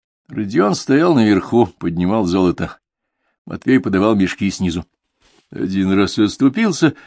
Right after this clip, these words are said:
и к его ужасу крышка гроба поехала в бок. Матвей, отведя глаза, поспешно поставил ее на место. От холода он не чувствовал рук, а спине было жарко.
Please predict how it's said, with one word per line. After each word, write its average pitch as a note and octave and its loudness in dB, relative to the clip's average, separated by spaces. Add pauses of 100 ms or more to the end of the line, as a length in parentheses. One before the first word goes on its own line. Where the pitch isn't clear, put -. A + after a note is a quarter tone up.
(200)
и A2 -2
к A2+ -6
его C#3+ 6
ужасу F#3 2
крышка C3 -2
гроба A2+ -4
поехала G2+ -6
в F#2 -10
бок. - -10 (640)
Матвей, G#2+ 2
отведя G#2+ 0
глаза, G#2+ 0
поспешно A2 -4 (240)
поставил A2 -2
ее G#2 0
на G#2+ -6
место. F2+ -8 (880)
От F#2+ -4
холода G#2 0
он F#2 0
не F#2 0
чувствовал F2+ -4
рук, - -2 (640)
а E2 -10
спине F2+ -8
было F2 -4
жарко. - -10